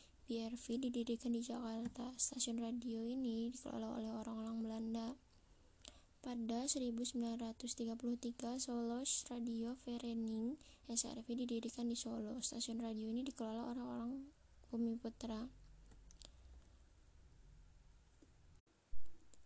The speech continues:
Stasiun radio pertama di Indonesia pasca kemerdekaan adalah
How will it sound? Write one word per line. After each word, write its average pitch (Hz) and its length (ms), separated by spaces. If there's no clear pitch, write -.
Stasiun 247 480
radio 240 320
pertama 240 400
di 226 160
Indonesia 240 400
pasca 247 240
kemerdekaan 233 560
adalah 233 320